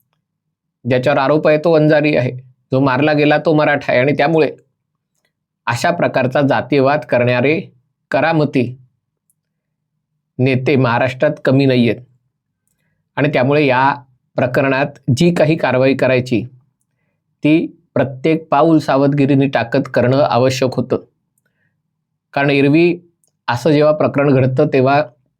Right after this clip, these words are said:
पोलीस तडकाफडकी कारवाई करतात, राजकीय नेतृत्व पोलिसांना उद्युक्त करतं की मला रिझल्ट पाहिजे, मला तीन दिवसात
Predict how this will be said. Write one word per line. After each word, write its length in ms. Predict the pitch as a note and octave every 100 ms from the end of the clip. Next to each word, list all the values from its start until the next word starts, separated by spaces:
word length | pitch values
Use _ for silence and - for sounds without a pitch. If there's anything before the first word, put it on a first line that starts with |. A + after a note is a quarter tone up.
| _ _ _ _ _ -
पोलीस 500 | C#3+ C#3 D3+ D3 -
तडकाफडकी 600 | C#3 C3+ C#3+ C3 B2 C#3+
कारवाई 360 | - B2 B2 C3+
करतात, 460 | - A#2+ - C3+ C3+
राजकीय 420 | A2+ A#2 - C3
नेतृत्व 480 | B2 B2+ D3 D#3+ C#3+
पोलिसांना 580 | D3 C#3+ C3+ C3+ C#3
उद्युक्त 460 | C#3 C3 D3 C#3 D3+ C#3
करतं 300 | C3 B2+ C#3
की 220 | D#3 D#3+ - _ _ _ _
मला 220 | C3+ C#3 C#3+
रिझल्ट 380 | C3 D3+ F#3 F3+
पाहिजे, 240 | D3+ D3
मला 200 | C#3 D3
तीन 280 | D3+ G3 F#3+
दिवसात 320 | E3+ C#3+ C#3+